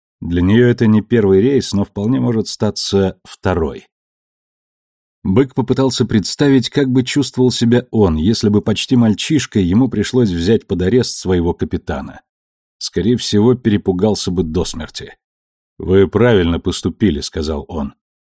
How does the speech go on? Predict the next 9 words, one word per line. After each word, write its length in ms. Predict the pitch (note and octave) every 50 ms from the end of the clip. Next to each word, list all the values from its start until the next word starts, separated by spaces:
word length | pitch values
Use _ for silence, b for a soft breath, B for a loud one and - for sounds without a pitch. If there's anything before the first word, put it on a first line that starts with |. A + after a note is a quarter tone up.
| _ _ _ _ _ _ _
«Еще 420 | - C3 D3 B2+ - - - D#3 D#3
бы 140 | C#3+ D3 C#3+
вы 120 | D3 D3+
этого 200 | C#3 B2+ C3+ C#3
не 160 | C3+ C3+ C3
сказали. 680 | B2 - - C#3 B2 G2 G2 G2+ G2+ G#2 A2 G2+ - - _ _ _
Я 220 | - G2 G2 F#2+ F#2
вас 160 | G2 F#2+ -
поддержала». 840 | - - A#2 G#2+ G2 A#2 B2+ A#2 G2 F2+ F2+ F#2 A2+ C#3+ C3 F#2+